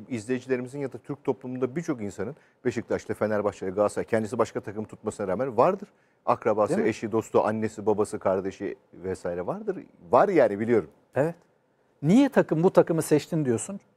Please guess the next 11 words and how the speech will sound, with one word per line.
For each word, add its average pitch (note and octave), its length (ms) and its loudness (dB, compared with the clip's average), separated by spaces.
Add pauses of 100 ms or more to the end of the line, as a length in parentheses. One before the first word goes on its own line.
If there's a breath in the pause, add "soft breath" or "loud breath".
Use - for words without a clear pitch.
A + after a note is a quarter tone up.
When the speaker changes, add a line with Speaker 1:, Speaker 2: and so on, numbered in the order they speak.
(440)
Speaker 2:
bir C#3 120 0
insana. C3+ 460 2 (140)
Neden G3 260 4
bu E3+ 60 -2
takım C#3 240 -4
ta-, B2+ 160 0 (280 soft breath)
ya F#3 140 2
dayım G3 280 8
bana E3+ 160 2
forma E3 380 6
almıştı. G#2 380 -4